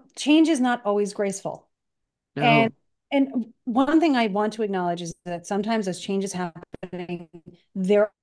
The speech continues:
Speaker 1: are people who don't benefit from it. And there are people who,
Speaker 2: Mm-hmm.
Speaker 1: um, you know, in the process aren't seen.
Speaker 2: Yeah.
Speaker 1: Um, so please don't think that we're saying, "All change is good all the time," and we're brushing under
Speaker 2: No.
Speaker 1: the rug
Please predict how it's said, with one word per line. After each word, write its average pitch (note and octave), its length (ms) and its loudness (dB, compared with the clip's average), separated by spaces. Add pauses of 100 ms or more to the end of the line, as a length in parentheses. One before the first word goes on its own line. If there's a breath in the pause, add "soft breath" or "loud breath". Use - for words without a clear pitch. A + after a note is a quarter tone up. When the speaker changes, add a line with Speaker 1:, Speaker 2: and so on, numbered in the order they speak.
(140)
Speaker 1:
are F#3 240 2
people F3+ 560 -8 (320)
who A#3+ 80 0
don't F#3 360 0
benefit E3 460 -10
from F3+ 160 -12
it. - 220 -20
And A3+ 80 2
there A3 100 2
are G3 160 0
people G3+ 460 -4
who, F3+ 280 -2 (240 soft breath)
Speaker 2:
Mm-hmm. F3 300 2
Speaker 1:
um, E3 240 -6 (240)
you G#3 140 0
know, G3 80 0
in G3+ 180 -2
the G#3 80 0
process F#3 800 -2 (380)
aren't G#3+ 280 -2
seen. F3 460 -8 (480)
Speaker 2:
Yeah. G3 240 2
Speaker 1:
Um, F3+ 300 -6
so G3+ 260 2
please B3+ 460 0
don't A#3 280 -2
think G#3+ 220 -2
that A3+ 140 -2
we're G3 100 0
saying, F#3+ 260 -2
"All F#4 140 8
change E4 240 4
is B3+ 120 -2
good F4+ 260 2
all D4+ 160 4
the C4+ 100 -4
time," D#4+ 340 -2
and G#3 120 -2
we're G3 100 0
brushing G#3+ 400 -2
under G3+ 300 -2
Speaker 2:
No. F#3 100 0
Speaker 1:
the F3 80 -2
rug F3+ 380 2